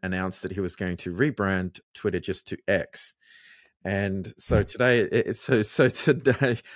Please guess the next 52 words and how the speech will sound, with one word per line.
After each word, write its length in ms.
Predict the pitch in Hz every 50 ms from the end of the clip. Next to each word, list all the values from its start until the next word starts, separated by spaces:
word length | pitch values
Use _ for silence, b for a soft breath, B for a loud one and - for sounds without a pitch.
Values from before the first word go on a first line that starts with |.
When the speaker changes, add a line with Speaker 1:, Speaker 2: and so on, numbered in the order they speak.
| B B B
Speaker 1:
I've 100 | 120 95
been 140 | 123 117
seeing 220 | - - 151 135 127
some 160 | - 131 113
funny 280 | - - 120 110 104 101
memes 300 | 104 104 104 101 92 101
of, 240 | 98 92 82 - -
like, 220 | 101 95 95 92 -
X's 420 | - 95 - - - 104 98 90 -
destroying, 520 | - 92 - - - 104 98 95 95 92 87
like, 180 | 87 85 - - _ 107 98
birds, 460 | 92 92 92 98 120 127 - - - _ _ _ _
like, 240 | 107 90 87 82 - - _ _
and 80 | 101 104
all 80 | 101 90
feathers, 500 | - - - 92 101 107 95 - - 92
like, 180 | - - - -
you 60 | 85
know, 360 | 92 92 104 101 90 98 - - -
and, 200 | 151 151 143 113
<laughs> 40 | -
and 100 | - 135
just 380 | - 151 151 - - 175 - B B B B B B B B
some 200 | - - 165 147
of 60 | 139
the 80 | 127 120
funniest 580 | 92 - - - 139 139 139 123 113 - -
Speaker 2:
<laughs> 20 | -
Speaker 1:
things 260 | 120 113 113 104 95
people, 440 | 95 139 123 117 - 113 107 98 110 120
this 140 | 127 123
Speaker 2:
Mm. 20 | 143
Speaker 1:
is 60 | 143
why 260 | 151 143 131 120 117
I 40 | 127
think, 280 | - - 139 110 - - B B B B B B B B B
this 160 | 113 - -
is 140 | 135 120 - 127
why 200 | 117 120 117 107
I 40 | 107
think 320 | - - 113 104 101 - - _ _ _ -
Twitter 360 | - - 127 113 104 98 90
is 340 | 78 101 98 92 - - -
just, 480 | - - 113 101 101 98 - - - _
it's 160 | - 117 - -
entertaining. 640 | 175 - - 175 - - 107 120 143 139 95 90 - -
It's 220 | 101 104 - -
actually 300 | - 143 - - - 147 117
a 40 | 101
really 260 | 87 110 117 123 113
good 220 | - 117 101 87 -
platform. 540 | - 101 87 - - - 104 90 85 95